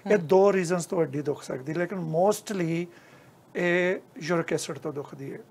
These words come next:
Speaker 1: ਮੇਰੇ ਕੋਲੇ ਨਾਈਨਟੀ ਪਰਸੈਂਟ ਜਿਹੜੇ ਪੇਸ਼ੈਂਟ, ਅੱਡੀ ਦੇ ਪੇਸ਼ੈਂਟ ਆਉਂਦੇ ਨੇ,
Speaker 2: ਜੀ।
Speaker 1: ਉਹ ਯੂਰਿਕ ਐਸਿਡ ਹਾਈ ਹੁੰਦਾ ਹੈ ਔਰ ਉਹਦਾ ਬਹੁਤ ਸੌਖਾ ਇਲਾਜ ਹੈ। ਇਹ ਪੰਜੇ ਦਾ ਵੀ ਤੇ ਅੱਡੀ ਦਾ ਵੀ ਇੱਕੋ ਹੀ ਇਲਾਜ ਹੈ।
Speaker 2: ਜੀ।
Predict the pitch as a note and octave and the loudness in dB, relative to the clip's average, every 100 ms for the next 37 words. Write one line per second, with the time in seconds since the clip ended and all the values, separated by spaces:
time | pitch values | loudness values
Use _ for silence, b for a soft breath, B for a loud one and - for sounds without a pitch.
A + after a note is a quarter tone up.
0 | _ _ _ - F3+ F3 F#3 F3+ F3 D#3+ | _ _ _ -4 0 0 0 0 0 -4
1 | D#3 E3+ F3 - B3+ B3+ F#3 - F3 E3 | -4 -2 -4 -2 -2 0 0 0 -2 0
2 | D#3+ D3+ C#3 F3 E3+ E3 B B B - | 0 -2 -6 -6 -8 -10 B B B 0
3 | F#3+ F3+ G#3+ G3 F3 D#3+ D3+ C#3+ C3+ C#3 | 2 2 2 2 0 -4 -6 -4 -4 -4
4 | D3+ F3 F3 F3 D#3+ D3 G3+ E3 E3+ D#3+ | -4 -4 -6 -10 -10 0 0 2 0 0
5 | E3 D3 E3+ D3 D3 D#3 D#3 F3 E3+ B | 0 -2 -2 0 -2 -2 0 2 0 B
6 | B - F3+ E3+ D3+ - E3+ F#3 - D3 | B 2 4 4 2 2 4 4 2 -2
7 | D#3+ D3+ C#3+ D3+ F3+ G#3+ F#3+ F3+ - E3+ | 0 2 0 4 2 4 2 4 2 2
8 | E3 G3+ A3 G#3+ A3 G3 D3+ F#3+ F#3+ G#3 | 4 6 6 4 4 4 4 4 4 2
9 | F#3 A#3 A3 F#3 C#3 C#3+ - - F#3+ | 2 6 6 6 2 -2 -14 -8 -8